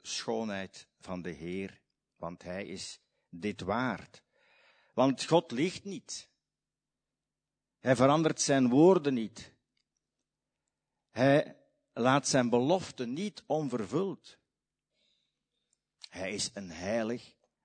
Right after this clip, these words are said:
en betrouwbaar en onveranderlijk God. Hij spreekt en het is er. Hij gebiedt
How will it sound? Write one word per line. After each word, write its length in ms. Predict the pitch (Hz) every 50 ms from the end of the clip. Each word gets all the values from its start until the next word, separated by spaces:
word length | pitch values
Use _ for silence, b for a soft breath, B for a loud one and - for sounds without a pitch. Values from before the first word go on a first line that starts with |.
| _ _
en 200 | - 95 90 85
betrouwbaar 1000 | 92 87 - - - 113 107 113 113 107 98 98 90 87 87 87 85 - _ _ _ _ _ _ _ _
en 240 | - 87 82 80 - _ _
onveranderlijk 1300 | - 110 113 117 123 110 90 90 90 87 92 92 101 104 95 90 90 85 82 82 90 - - - - - _ _ _ _ _ _
God. 540 | - - - 95 95 95 _ _ - - - _ _ _ _ _ _ _ _ _ _ _ _ _ _ _ _ _ _ _ B B B B B B B B B B B B B
Hij 180 | B 127 135
spreekt 560 | 135 - - - - 185 196 208 208 - - -
en 100 | 151 151
het 160 | 143 - - -
is 160 | 180 175 -
er. 260 | 131 - - - _ _ _ _ _ _ _ _ _ _ _ _ _ _ _ _ _ _ _ _ _ _ _
Hij 240 | - 110 110 107 104
gebiedt 640 | 104 104 82 82 95 117 143 165 - - - -